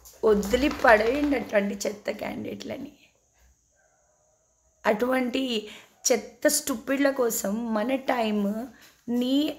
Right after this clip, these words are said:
ప్రీషియస్ టైమ్, నీ వాల్యుబుల్, అంటే నీకు, నువ్వు చాలా వాల్యుబుల్ పర్సన్వి, అంత valuable పర్సన్వి ఎందుకమ్మా waste చేసుకుంటావు?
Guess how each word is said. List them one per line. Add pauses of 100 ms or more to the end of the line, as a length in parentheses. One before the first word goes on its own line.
(140)
ప్రీషియస్
టైమ్, (500)
నీ
వాల్యుబుల్, (260)
అంటే (260)
నీకు,
నువ్వు (140)
చాలా
వాల్యుబుల్
పర్సన్వి, (560)
అంత
valuable
పర్సన్వి
ఎందుకమ్మా
waste
చేసుకుంటావు?